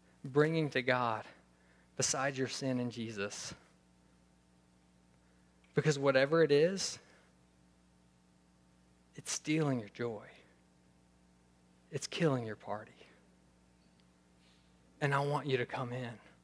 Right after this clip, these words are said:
'cause that's sad. That is sad.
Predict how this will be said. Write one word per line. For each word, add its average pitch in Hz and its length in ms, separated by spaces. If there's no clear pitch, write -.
'cause 131 200
that's 139 260
sad. 131 480
That 139 220
is 127 120
sad. 123 500